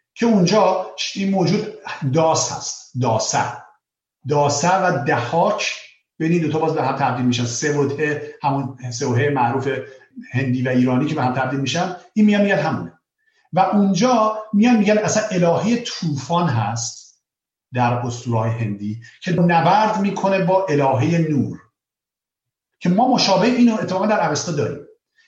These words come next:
در جایی هست که ما نبرد ضحاک یا اژیدهاک رو می‌بینیم با ایزد آذر. آذر نمونه آتش و روشنایی، سمبل روشنایی. این دو تا با هم نبرد می‌کنن برای گرفتن فر ایزدی.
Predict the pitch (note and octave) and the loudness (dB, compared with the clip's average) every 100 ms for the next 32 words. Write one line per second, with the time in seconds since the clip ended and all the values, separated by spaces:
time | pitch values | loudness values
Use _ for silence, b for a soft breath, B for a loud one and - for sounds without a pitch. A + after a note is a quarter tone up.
0 | - D#3 F3 C#3+ G3 C4+ F#3+ F3 E3+ - | -6 -2 0 2 2 2 2 0 -2 -2
1 | E3+ G3+ G3 E3 E3+ F#3+ F3 C#3 C#3+ B2+ | 0 2 2 0 0 0 0 -2 -2 -2
2 | - D#3 - D#3 C#3 A#2+ - C#3 B2 G3 | -2 -4 -4 -2 -2 0 0 -2 0 0
3 | G3+ G3+ F#3 G3 G3+ - - D3 C#3 F3 | 0 -2 -2 0 -2 -4 -10 -2 2 4
4 | G#3+ - - - F3 C#3+ C3 E3 F#3+ - | 2 0 -4 -4 -2 0 0 0 2 0
5 | B2 A2 A2 F2+ - - - _ C3+ B2+ | 0 -2 -2 -4 -4 -10 -20 _ -2 0
6 | A#2+ D#3 E3+ D3 B2+ C3 D#3+ B2+ A#2+ C3+ | 0 0 0 -2 0 0 0 -2 -2 -2
7 | - C#3 A2+ A#2 G#2 G2+ F2 G#2+ G#2 G#2+ | -4 -4 -4 -6 -6 -8 -8 -8 -6 -6
8 | F#2+ - F2 E2 E2 _ b - A#3+ A3+ | -8 -10 -10 -12 -16 _ b 0 2 4
9 | G3+ G#3+ G3+ E3+ D#3+ A3 A3+ G#3+ G#3 G#3+ | 4 4 4 4 2 2 2 0 0 0
10 | F3+ E3+ F3+ D3 C#3 D#3+ D3 A#2+ - F3+ | 2 2 2 0 -2 -4 -4 -4 -4 -4
11 | G3 G3 - - - - E3+ E3+ E3+ B2+ | -4 -6 -10 -20 -10 0 2 2 2 0
12 | A2+ F#2+ F2 E2 | -2 -4 -10 -14